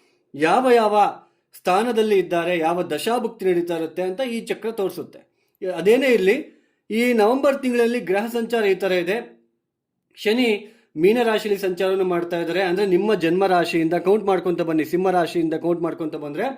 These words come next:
ಅಷ್ಟಮ ಸ್ಥಾನ ಆಗುತ್ತೆ. ಅಷ್ಟಮ ಶನಿ ಅಂತ ನಾವು ಕರಿತೀವಿ. ಇಲ್ಲಿ ವಕ್ರಿ ಆಗಿದ್ದಾರೆ, ಆದ್ರೆ ನವೆಂಬರ್ ಇಪ್ಪತ್ತೆಂಟನೇ ತಾರೀಕು ವಕ್ರ ತ್ಯಾಗವನ್ನು ಮಾಡ್ತಾ ಇದ್ದಾರೆ.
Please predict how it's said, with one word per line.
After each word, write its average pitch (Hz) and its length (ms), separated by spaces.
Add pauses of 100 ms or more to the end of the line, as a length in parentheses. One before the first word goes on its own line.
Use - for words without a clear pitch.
(340)
ಅಷ್ಟಮ 247 360
ಸ್ಥಾನ - 300
ಆಗುತ್ತೆ. - 760
ಅಷ್ಟಮ 262 360
ಶನಿ 208 260
ಅಂತ 175 160
ನಾವು 247 160
ಕರಿತೀವಿ. 131 460 (380)
ಇಲ್ಲಿ 233 160
ವಕ್ರಿ 180 420
ಆಗಿದ್ದಾರೆ, 202 760 (100)
ಆದ್ರೆ 233 280
ನವೆಂಬರ್ 220 760 (640)
ಇಪ್ಪತ್ತೆಂಟನೇ 233 600
ತಾರೀಕು 202 580
ವಕ್ರ 180 360
ತ್ಯಾಗವನ್ನು 247 640
ಮಾಡ್ತಾ 147 380
ಇದ್ದಾರೆ. 120 320